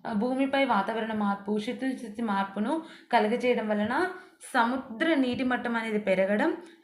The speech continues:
and అధిక వర్షపాతం, వరదలు, కరువు కాటకాల వంటివి సంభవిస్తాయి. నెక్స్ట్ వన్ వచ్చేసి ఆక్సిజన్ వలయం అండి. ఇందులో ఫస్ట్ పాయింట్, భూమిపై నైట్రోజన్ తర్వాత అధిక మొత్తంలో ఉన్నటువంటి వాయువు ఆక్సిజన్.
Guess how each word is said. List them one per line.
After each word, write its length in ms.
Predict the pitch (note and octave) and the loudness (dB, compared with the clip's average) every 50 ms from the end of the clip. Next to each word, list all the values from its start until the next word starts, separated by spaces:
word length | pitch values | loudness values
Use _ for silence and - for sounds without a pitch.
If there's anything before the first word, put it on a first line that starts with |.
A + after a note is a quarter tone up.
| - G#3 | 2 4
and 120 | G#3+ G#3+ | 4 4
అధిక 240 | G#3 G3+ A3+ - C4+ | 4 2 2 0 0
వర్షపాతం, 760 | B3+ G3+ G3 F#3+ F#3+ - A#3+ A3+ G#3 A#3 A#3 A#3 A#3 D4 E4 D#4+ - - - - - G3+ | 0 0 -2 -2 0 0 0 2 2 2 2 2 0 0 -2 -2 -6 -10 -16 -12 -8 -2
వరదలు, 680 | F#3 G#3+ G#3+ G#3+ A3 G#3+ G#3 A3 A3 A#3 C#4 D#4+ D#4 - - - - _ _ _ _ - | 2 2 4 4 4 2 2 2 2 2 2 2 0 -2 -8 -16 -20 _ _ _ _ 2
కరువు 340 | C#4 C4 B3 D4 D4+ F#4+ | 2 4 4 4 4 2
కాటకాల 500 | F#4 E4+ C4+ A3+ G#3+ A3 G#3+ G#3+ G3+ G3 | 2 4 4 4 2 2 2 2 0 0
వంటివి 540 | F#3+ F#3 F#3 F#3 F#3+ G#3 C#4 F4+ F#4+ - - - - - - - | 0 -2 -4 -4 -2 0 0 0 0 -2 -8 -18 -20 -18 -12 -10
సంభవిస్తాయి. 1200 | - - E5 F#4+ E4 C4+ A3+ F#3+ F3+ F#3+ F#3 - - G3+ F#3+ F#3 F#3 F#3+ F#3+ F#3+ G3 G3 F#3+ - - - _ _ _ _ - | -4 0 2 2 4 2 2 0 0 -4 -6 -2 -2 0 0 0 0 -2 -2 -2 -4 -6 -8 -14 -20 -20 _ _ _ _ -12
నెక్స్ట్ 280 | A#3 A#3 - - - | -12 -12 -8 -4 0
వన్ 180 | C4+ C#4+ C4+ B3+ | 2 4 4 4
వచ్చేసి 320 | A#3 B3 A#3 A3+ G#3 C#4 | 2 0 -2 -2 0 0
ఆక్సిజన్ 560 | C#4 - A3+ A3+ G#3+ A3 B3+ B3+ A#3+ B3+ B3 A#3+ | 2 2 2 0 0 0 0 0 2 2 2 2
వలయం 360 | A3+ G#3 G#3 G#3 G3+ G3 F#3+ | 4 4 4 4 2 2 0
అండి. 360 | F#3+ G3 G#3+ C4+ D#4+ D#4+ - - - - - - | -2 0 0 2 0 0 -2 -6 -14 -20 -8 -4
ఇందులో 280 | C4 A3+ A3 A3+ A3 A3 | -2 -2 0 0 -2 -2
ఫస్ట్ 300 | A3 A3 G#3+ - - - | -2 -4 -6 -6 -4 -2
పాయింట్, 220 | A3 C4 D#4 D#4 - - - - - - A3 | -2 -2 -2 -2 -6 -10 -16 -20 -14 -6 -2
భూమిపై 540 | A3+ B3 C4+ C#4+ D#4+ D#4+ - D4 D#4 F4 | 2 4 4 4 4 6 6 6 6 6
నైట్రోజన్ 580 | D#4+ C#4 B3 A3+ A3+ A3 C4+ C#4 C4+ C#4 C#4 C4+ | 4 4 4 2 4 4 6 6 6 6 4 4
తర్వాత 340 | A3+ A3+ A#3 A3+ A3 A3 A#3+ | 2 2 4 2 2 4 2
అధిక 300 | A#3+ A3 F#3 G3 G3+ B3 | 2 2 2 2 0 0
మొత్తంలో 400 | A#3+ A#3 A#3 - A#3 A#3 A3+ A3+ | -2 -2 -2 -2 0 0 0 0
ఉన్నటువంటి 440 | A3 G#3+ G#3+ G#3 G#3 G#3 G#3 G#3 G#3+ | 0 -2 -4 -4 -2 0 0 0 2
వాయువు 380 | G3+ G#3 G3+ G3+ G#3+ A#3 D4 | 2 2 2 2 2 2 2
ఆక్సిజన్. 600 | D4+ A#3 G#3 G3+ G#3 - G#3 G3 F3+ F#3+ F#3+ F#3+ | 2 0 0 -2 -2 -4 -4 -2 0 -2 -2 -4